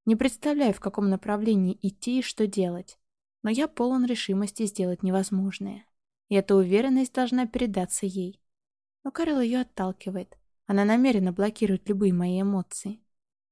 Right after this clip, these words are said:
«Открой глаза. Его нет, этого способа. У меня нет тела. Ничего от меня уже не осталось. Отпусти мою жалкую, растоптанную душу».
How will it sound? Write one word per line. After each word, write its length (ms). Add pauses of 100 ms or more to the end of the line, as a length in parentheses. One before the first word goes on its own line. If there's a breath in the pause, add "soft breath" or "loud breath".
(440)
«Открой 440
глаза. 580 (220)
Его 260
нет, 320
этого 240
способа. 640
У 160
меня 260
нет 320
тела. 480 (460)
Ничего 300
от 140
меня 300
уже 160
не 140
осталось. 640 (460)
Отпусти 500
мою 240
жалкую, 400
растоптанную 640
душу». 460